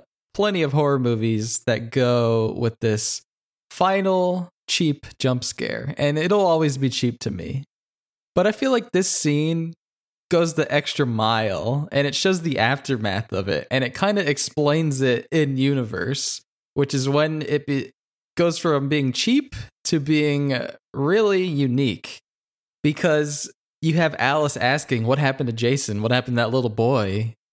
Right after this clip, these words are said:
You know, and the cops are saying, like, "What little boy? Like, there was no little boy." And it just adds this extra layer of mystique to the ending.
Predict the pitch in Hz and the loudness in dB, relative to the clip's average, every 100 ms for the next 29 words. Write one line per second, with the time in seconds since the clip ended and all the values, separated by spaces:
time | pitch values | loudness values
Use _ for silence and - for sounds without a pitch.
0 | _ - 117 104 98 113 113 120 143 135 | _ -4 -2 0 0 0 0 2 0 0
1 | - 120 - 127 131 117 107 104 107 _ | -2 -2 0 2 2 0 0 0 -4 _
2 | _ _ _ _ _ _ _ - 151 175 | _ _ _ _ _ _ _ -2 0 2
3 | 151 127 127 123 101 107 113 123 120 120 | 0 2 2 2 2 0 0 0 2 2
4 | 127 123 120 113 113 110 101 110 104 92 | 2 0 0 0 0 -2 0 0 0 0
5 | 98 127 131 _ - 135 151 185 - 151 | 0 -2 -2 _ -2 0 0 0 2 0
6 | 160 135 - 131 - - 143 123 110 110 | 0 -4 -2 -4 -4 -2 0 0 0 2
7 | 120 117 107 - 113 104 107 110 - - | 2 0 0 0 -2 -2 -2 -2 -2 0
8 | 151 180 - 127 120 - 127 120 107 104 | 0 0 -4 -2 -2 0 0 2 0 -2
9 | 113 | -8